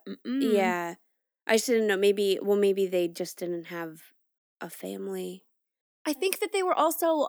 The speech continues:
Speaker 1: um, not, they were poor and they were,
Speaker 2: Yeah.
Speaker 1: like, an immigrant family and they just didn't wanna deal with
Speaker 2: Okay.
Speaker 1: them.
Speaker 2: Okay, maybe, yeah. I know a lot of the times, like, some of those kids, like, if they, especially the, the one that was, like, a prostitute,
Speaker 1: Yeah.
Speaker 2: he was probably kicked out of his house for
Speaker 1: Probably.
Speaker 2: being gay
Speaker 1: Yeah.
Speaker 2: at the time. So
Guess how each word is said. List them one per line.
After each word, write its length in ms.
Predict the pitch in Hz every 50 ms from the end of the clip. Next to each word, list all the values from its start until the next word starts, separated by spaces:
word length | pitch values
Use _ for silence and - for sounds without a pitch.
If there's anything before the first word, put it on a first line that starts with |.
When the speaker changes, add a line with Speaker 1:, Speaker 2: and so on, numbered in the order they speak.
| -
Speaker 1:
um, 360 | 247 254 247 240 240 226 208 - _ _ _ _ _ _ - - -
not, 280 | 233 240 226 214 - - - _ _
they 100 | 226 220
were 100 | 220 233
poor 380 | 233 - - 214 190 185 190 196
and 240 | - - 196 202 196
they 80 | 190
were, 140 | - - 196
Speaker 2:
Yeah. 60 | 190
Speaker 1:
like, 220 | 190 190 190 - - - -
an 160 | - 202 202
immigrant 480 | 202 190 196 190 180 185 185 175 -
family 440 | - 180 165 180 185 175 180 196 208
and 100 | 196 196
they 80 | 196 190
just 200 | 190 202 - -
didn't 120 | 214 214
wanna 140 | 220 220 208
deal 160 | 208 254 285
with 80 | 262 190
Speaker 2:
Okay. 80 | - 160
Speaker 1:
them. 220 | 165 165 208 190 - _ _ -
Speaker 2:
Okay, 360 | 226 220 - 196 185 185 196 208
maybe, 520 | 214 220 226 208 202 190 190 190 196 - -
yeah. 340 | - 226 202 190 185 180 180 - - - - - -
I 80 | - 269
know 220 | 285 294 311 330
a 80 | 359 381
lot 200 | 330 254 240 233
of 60 | 240 240
the 60 | 240
times, 260 | 233 - 247 233 226 220
like, 120 | 202 185
some 200 | - 220 208 208
of 60 | 208
those 200 | 208 208 202 190 -
kids, 360 | - 226 208 202 202 196 -
like, 140 | 202 190 190
if 160 | 190 185 -
they, 120 | 196 185
especially 600 | 196 - - - 190 - - 202 190 185 180 180
the, 180 | 180 - 190 185
the 120 | - 185 180
one 100 | 185 185
that 80 | 175
was, 80 | 175 175
like, 80 | 180 170
a 40 | 165
prostitute, 720 | - 175 170 170 - - - 185 - 214 196 196 190 - - -
Speaker 1:
Yeah. 240 | 226 226 208 190 208 - -
Speaker 2:
he 360 | - - 247 240 220 214 208
was 180 | 190 202 190 -
probably 480 | - - 202 190 180 185 175 - 165
kicked 300 | 160 - - 175 - -
out 160 | 160 165 160
of 60 | 165 -
his 120 | - -
house 420 | - 180 165 156 156 151 - - - -
for 120 | - 285
Speaker 1:
Probably. 240 | 190 202 196 202 190
Speaker 2:
being 220 | 175 170 165 165 165
gay 460 | 175 165 160 156 151 151 156 - - -
Speaker 1:
Yeah. 120 | 254 285
Speaker 2:
at 100 | 494 -
the 80 | 175 160
time. 280 | - 165 156 - -
So 600 | - - - 180 180 175 165 165 160 160 - -